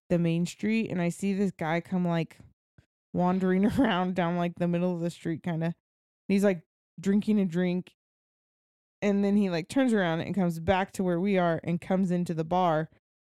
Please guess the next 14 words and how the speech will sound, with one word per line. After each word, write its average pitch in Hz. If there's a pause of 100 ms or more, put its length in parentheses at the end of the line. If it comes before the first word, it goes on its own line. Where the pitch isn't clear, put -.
(320)
and 196
he 190
walks 202
in 202
and 196
he's 190
like, 180 (460)
"Hey, 311 (580)
do 262
you 370
have 359
a -
tequila 247
sunrise?" 285